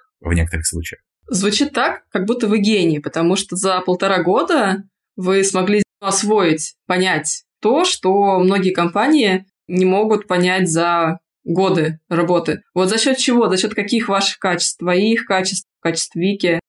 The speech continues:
Speaker 2: Что такого у вас есть, что вы настолько изучили эту сферу за это время? По сути, это же, ну, не самое большое время.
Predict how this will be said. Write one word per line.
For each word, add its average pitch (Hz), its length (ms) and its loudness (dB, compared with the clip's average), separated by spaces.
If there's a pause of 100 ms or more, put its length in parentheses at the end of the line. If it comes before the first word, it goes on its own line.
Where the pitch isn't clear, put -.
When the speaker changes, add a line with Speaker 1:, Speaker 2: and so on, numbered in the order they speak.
Speaker 2:
Что 254 160 -2
такого 196 380 2
у 180 40 4
вас 185 300 0
есть, 247 440 -2 (100)
что - 200 -2
вы 208 120 2
настолько 202 800 2
изучили 190 440 0
эту 175 200 0
сферу 226 600 0 (180)
за 175 180 0
это 190 200 0
время? 165 560 0
По 190 80 -2
сути, 240 220 0
это 202 100 -2
же, 208 140 2
ну, 214 240 0
не 180 340 4
самое 269 340 2
большое 180 320 2
время. 185 320 0